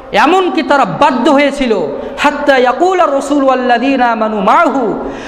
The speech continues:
আল্লাহর রাসূল এবং তার সাথীরা বলতে বাধ্য হয়েছিল, "হে আল্লাহ, কখন তোমার সাহায্য আসবে? আমরা আর ধৈর্য ধারণ করতে পারছি না।" আল্লাহ তাআলা বলছেন, "আলা, জেনে রাখো,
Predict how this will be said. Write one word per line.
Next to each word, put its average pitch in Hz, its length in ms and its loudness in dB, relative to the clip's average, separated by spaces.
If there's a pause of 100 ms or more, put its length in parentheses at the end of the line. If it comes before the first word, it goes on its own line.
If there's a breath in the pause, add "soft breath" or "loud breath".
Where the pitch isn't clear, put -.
(160 loud breath)
আল্লাহর 285 580 2
রাসূল 269 540 -2
এবং 247 340 0
তার 240 180 2
সাথীরা 247 680 2 (460 loud breath)
বলতে 294 360 4
বাধ্য 233 440 2
হয়েছিল, 294 480 2 (480 loud breath)
"হে 320 200 4
আল্লাহ, 254 340 0 (140)
কখন 311 320 2
তোমার 339 200 0
সাহায্য 247 420 -2
আসবে? 220 420 0 (280 loud breath)
আমরা 233 320 2
আর 214 280 0
ধৈর্য 202 440 -6
ধারণ 214 180 0
করতে 208 220 -2
পারছি 214 360 -2
না।" 165 260 -2 (460 loud breath)
আল্লাহ 233 300 2
তাআলা 202 240 0
বলছেন, 180 540 -2
"আলা, 302 640 2 (240)
জেনে 370 200 4
রাখো, 202 500 -2